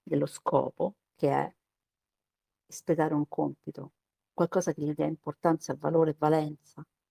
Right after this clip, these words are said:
che dia un senso alla nostra vita. Ma lì rientra in quello che ci viene facile e ci piace fare. Perché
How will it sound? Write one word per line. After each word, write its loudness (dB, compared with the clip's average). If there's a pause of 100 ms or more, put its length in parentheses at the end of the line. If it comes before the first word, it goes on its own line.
(340)
che 4
dia 10
un 4
senso 2 (360)
alla 6
nostra 0
vita. -6 (1500)
Ma 8
lì 10
rientra 4
in 0
quello 4
che -2
ci -8
viene 4
facile -2
e -16
ci -14
piace 0
fare. -4 (1600)
Perché -8